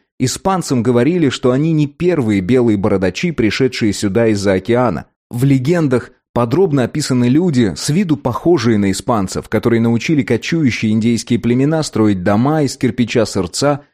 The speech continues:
и жить в городах, воздвигать пирамиды и писать на бумаге и камне.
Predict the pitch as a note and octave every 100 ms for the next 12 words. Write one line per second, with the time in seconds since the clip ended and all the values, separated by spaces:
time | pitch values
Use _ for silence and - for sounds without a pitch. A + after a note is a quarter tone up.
0 | _ - B2 A#2+ G#3 F#3+ B2+ C3 A2 G#2+
1 | D3+ D#3 - - A2 F#2 G#2 G#2+ - A2+
2 | G2+ G#2 D3 B2+ A2+ - _ D3 - A#2+
3 | - C3+ C#3+ A#2+ G2 G#2 G2+ F#2+ F#2+ F#2
4 | A2+ F#2 D2 C#2+